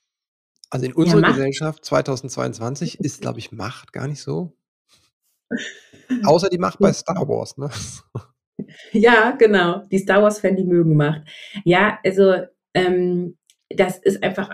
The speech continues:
Speaker 2: ein Begriff, der oft negativ besetzt ist. Und ich finde aber auch, der hat was Positives,
Speaker 1: Mhm.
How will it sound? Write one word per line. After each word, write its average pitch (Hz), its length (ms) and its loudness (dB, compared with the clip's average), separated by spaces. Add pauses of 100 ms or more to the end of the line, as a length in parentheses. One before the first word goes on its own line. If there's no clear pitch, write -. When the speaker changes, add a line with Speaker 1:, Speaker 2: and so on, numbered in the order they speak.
Speaker 2:
ein 175 240 -2
Begriff, 190 420 0
der - 200 -4
oft - 240 -6
negativ 208 680 0
besetzt 170 540 -6
ist. 285 360 0
Und 175 320 -4
ich - 220 -6
finde 202 340 2
aber 175 260 -10
auch, 170 160 -12
der 170 180 -6
hat 175 220 -8
was 165 360 -6
Positives, 165 1080 0
Speaker 1:
Mhm. 127 360 -2